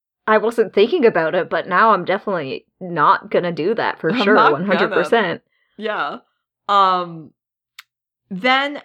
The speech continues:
Speaker 2: after Civil War is, uh, World War Hulk,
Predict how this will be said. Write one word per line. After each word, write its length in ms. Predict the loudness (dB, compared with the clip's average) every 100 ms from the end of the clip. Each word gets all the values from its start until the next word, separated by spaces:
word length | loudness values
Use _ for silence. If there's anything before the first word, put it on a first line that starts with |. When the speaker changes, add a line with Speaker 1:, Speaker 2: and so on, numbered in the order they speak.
| _
Speaker 2:
after 1040 | 2 2 0 -6 -8 -6 -6 -6 -8 -12 -20 _ _ _
Civil 440 | _ -6 -6 -6 -6
War 500 | -2 0 0 -2 -6 -6
is, 520 | -2 0 -2 -10 _ _
uh, 600 | 2 4 2 2 0 -2 -6 -10 _ _ _ _ _ -20 -20 -20 _
World 320 | 0 2 2
War 220 | 2 0
Hulk, 540 | 2 2 2 0 -8